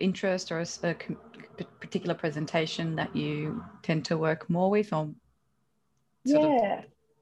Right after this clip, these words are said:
Speaker 1: that you're kind of
Speaker 2: Focus on.
Speaker 1: known for, yeah, for
Speaker 2: Yeah.
Speaker 1: working with?
Speaker 2: I think there's probably a couple. I definitely, women and children, um, is my client area of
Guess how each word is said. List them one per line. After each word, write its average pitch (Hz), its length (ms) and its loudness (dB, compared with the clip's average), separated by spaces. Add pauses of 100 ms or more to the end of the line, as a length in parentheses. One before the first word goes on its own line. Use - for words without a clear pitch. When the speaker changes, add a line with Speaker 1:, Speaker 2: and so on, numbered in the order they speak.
(280)
Speaker 1:
that - 140 4
you're 160 120 4
kind 165 240 4
of 156 60 2
Speaker 2:
Focus 151 140 2
on. 147 80 4
Speaker 1:
known 151 80 0
for, - 220 -6
yeah, 262 420 8
for 269 160 6
Speaker 2:
Yeah. 302 100 12
Speaker 1:
working 254 480 12
with? 254 80 -4 (400)
Speaker 2:
I 311 80 8
think 403 160 8
there's 494 140 12
probably 359 240 10
a 262 120 8
couple. 226 500 10
I 214 80 10
definitely, 254 580 8 (160)
women 190 400 0
and 180 140 -2
children, 165 520 0 (220)
um, 185 500 -6
is 175 240 -2
my 170 460 0 (160)
client 165 480 -2
area 170 400 0 (240)
of - 220 -2